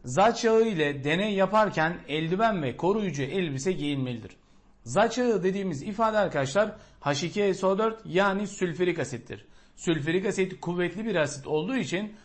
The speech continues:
aşındırıcı etkiye sahiptir diyeceğiz. Dolayısıyla bu seçeneğimiz doğru olacak. B şıkkı. Yanıcı maddelerle çalışırken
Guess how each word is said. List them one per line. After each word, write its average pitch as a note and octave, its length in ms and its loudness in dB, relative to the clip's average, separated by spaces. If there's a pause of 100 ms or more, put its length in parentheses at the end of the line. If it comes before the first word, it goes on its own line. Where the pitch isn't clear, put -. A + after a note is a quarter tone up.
(200)
aşındırıcı G3 600 0
etkiye C#3+ 440 -2
sahiptir F3 460 0
diyeceğiz. G3 440 0 (340)
Dolayısıyla D3+ 500 2
bu G3+ 80 -4
seçeneğimiz D3 760 -2
doğru C#3+ 300 2
olacak. A#2+ 520 -4 (480)
B D3+ 220 4
şıkkı. A#2+ 340 -6 (460)
Yanıcı G3 360 2
maddelerle F#3 640 4
çalışırken E3 760 0